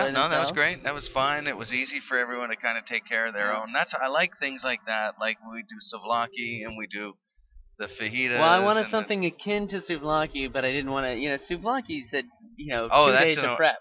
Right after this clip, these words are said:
Speaker 1: that's an ordeal.
Speaker 2: Yeah.
Speaker 1: It's
Speaker 2: Like, we
Speaker 1: not
Speaker 2: would have been prepping the day before yesterday.
Speaker 1: It's not a lot of prep, but it is long.
Speaker 2: But
Speaker 1: Like,
Speaker 2: it's
Speaker 1: you have to
Speaker 2: long.
Speaker 1: prep it in advance.
Speaker 2: Yeah.
Speaker 1: You, 'cause that
Speaker 2: 'Cause it
Speaker 1: tzatziki
Speaker 2: takes a
Speaker 1: has
Speaker 2: day.
Speaker 1: to,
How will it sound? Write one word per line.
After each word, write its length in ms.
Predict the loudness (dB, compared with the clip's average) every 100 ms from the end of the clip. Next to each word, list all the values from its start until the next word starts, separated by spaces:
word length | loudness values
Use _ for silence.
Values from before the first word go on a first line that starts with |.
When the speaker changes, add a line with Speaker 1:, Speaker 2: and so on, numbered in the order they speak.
| _
Speaker 1:
that's 260 | 0 0 0
an 60 | -4
ordeal. 480 | -4 -2 0 0 -4 -2
Speaker 2:
Yeah. 240 | -2 -2 -12 _ _
Speaker 1:
It's 80 | 2
Speaker 2:
Like, 140 | 2
we 40 | 4
Speaker 1:
not 160 | 6
Speaker 2:
would 100 | 6
have 80 | 4
been 200 | 2 -2
prepping 480 | 2 2 2 -2 -2
the 100 | -4
day 220 | 2 2
before 360 | 2 -2 -4 -4
yesterday. 500 | -2 -4 -6 -10 -10 -4
Speaker 1:
It's 260 | -4 -2 -2
not 320 | -2 -2 -6 _
a 100 | -2
lot 380 | 0 2 2 2
of 80 | -4 -8
prep, 320 | -2 0 0 -4 -18 _ _ _ _ _ _ _ _ -6
but 180 | 0 2
it 140 | 2 0
is 400 | 0 -2 -6 -10
long. 540 | -2 2 4 2 -2 -12
Speaker 2:
But 60 | -2
Speaker 1:
Like, 140 | 0
Speaker 2:
it's 60 | 2
Speaker 1:
you 40 | 4
have 220 | 6 6
to 60 | 0
Speaker 2:
long. 80 | 0
Speaker 1:
prep 280 | 4 4 2
it 100 | -6
in 140 | -6
advance. 540 | -4 0 0 -2 -4
Speaker 2:
Yeah. 220 | -2 -2 -2
Speaker 1:
You, 80 | -12
'cause 460 | -10 -8 -8 -10 -12 _ -4
that 240 | -4 -2
Speaker 2:
'Cause 180 | -4 -4
it 60 | 0
Speaker 1:
tzatziki 40 | 0 0
Speaker 2:
takes 40 |
a 60 | 0
Speaker 1:
has 220 | 2 2
Speaker 2:
day. 200 | 2 0
Speaker 1:
to, 60 | -4